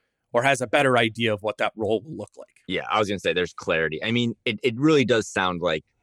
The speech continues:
Speaker 2: when you kind of read the tea leaves and talk to other people, like, it wasn't as much as Sachin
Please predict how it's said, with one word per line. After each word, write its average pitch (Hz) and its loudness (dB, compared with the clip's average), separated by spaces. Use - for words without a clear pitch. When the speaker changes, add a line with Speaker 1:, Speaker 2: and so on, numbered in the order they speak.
Speaker 2:
when 92 -2
you 85 -4
kind 87 -2
of 76 -6
read 90 -4
the 87 0
tea 87 -4
leaves 87 -2
and 82 -8
talk 82 -2
to 82 0
other 85 2
people, 90 -2
like, 78 0
it 113 0
wasn't 110 4
as 95 0
much 95 -2
as 87 -6
Sachin 85 -2